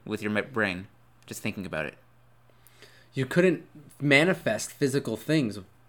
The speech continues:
Speaker 2: without doing them. You couldn't create stuff. Your computer wouldn't exist without physically putting it together.
Speaker 1: But would you need to even?
Speaker 2: Or drawing it. Yeah.
Speaker 1: Like, what physical thing would you need to manifest in front of you?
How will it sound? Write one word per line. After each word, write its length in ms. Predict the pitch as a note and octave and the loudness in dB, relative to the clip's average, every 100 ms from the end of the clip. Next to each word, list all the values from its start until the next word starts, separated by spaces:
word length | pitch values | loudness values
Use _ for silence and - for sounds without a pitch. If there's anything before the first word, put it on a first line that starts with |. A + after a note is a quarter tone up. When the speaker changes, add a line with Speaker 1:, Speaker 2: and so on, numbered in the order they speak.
| - - - | -20 -18 -2
Speaker 2:
without 380 | B2+ A#2+ A2 G2+ | 0 0 -2 2
doing 340 | C#3+ D#3 G2+ | 4 4 0
them. 220 | D#2+ - - _ - - - - _ - _ - | -8 -18 -20 _ -20 -20 -20 -20 _ -20 _ -6
You 60 | |
couldn't 220 | - D#3+ | 0 0
create 540 | D#3+ C3+ B2+ C#3+ D#3 - - | 0 0 2 4 2 -4 -14
stuff. 460 | - - E3 B2 - | -12 -2 0 -2 -4
Your 160 | B2 B2 - | -2 -2 0
computer 360 | D#3+ D#3+ G3 | 0 2 4
wouldn't 180 | D#3+ D3 | 4 4
exist 340 | A#2 A#2 E3+ D#3 | 0 0 -2 0
without 280 | A#2+ A2+ | -2 -2
physically 300 | - B2 B2+ | -4 -6 -6
putting 260 | A2+ B2+ A#2+ | -4 -4 -4
it 60 | G#2+ | -6
together. 280 | F#2 A2 C#3+ | -4 0 4
Speaker 1:
But 60 | |
would 120 | C#3+ | 4
you 100 | C3+ | 2
need 280 | C3+ C3+ C#3 | 2 2 0
to 220 | - G2+ E2 | -4 -12 -10
even? 240 | G2+ F2 | -10 -10
Speaker 2:
Or 60 | G2+ | -10
drawing 580 | G2+ A2 C3 B2+ G2 | -4 -2 0 -2 -4
it. 180 | F#2 F#2 - | -8 -12 -10
Yeah. 380 | D#3+ A#3 C4 F3 | -4 -2 -2 -2
Speaker 1:
Like, 140 | B2 A#2+ | 0 6
what 300 | D3 - - | 6 6 2
physical 300 | D3+ C3+ C3+ | 0 2 0
thing 260 | C3 C3+ B2+ | 2 0 2
would 100 | B2+ | 0
you 80 | |
need 180 | B2 A2+ | 0 -2
to 60 | B2+ | -2
manifest 440 | A#2 B2+ B2+ G#2 | 0 0 -2 -4
in 60 | G2+ | -6
front 160 | G2 F2+ | -10 -12
of 80 | - | -12
you? 180 | - | -14